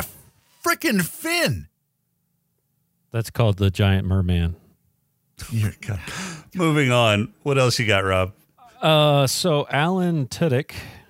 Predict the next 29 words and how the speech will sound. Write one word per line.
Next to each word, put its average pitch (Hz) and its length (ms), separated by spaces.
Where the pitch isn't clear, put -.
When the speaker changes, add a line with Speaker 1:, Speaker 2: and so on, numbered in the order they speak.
Speaker 1:
has 107 380
a 107 60
new 123 180
show 202 260
coming 107 260
out. 92 180
Speaker 3:
What's - 160
that? 117 340
Speaker 1:
Uh, 104 320
it 127 100
is 143 140
called 113 320
Resident 151 680
Alien. 98 680
Uh, 95 380
it 117 200
will 113 100
be 117 300
on 120 260
Sci-Fi. 107 1120
Uh, 98 1160
let's 95 180
see. 104 240
They 104 140
released 107 460
a 98 60
quick - 320
little, 98 640
uh, 92 280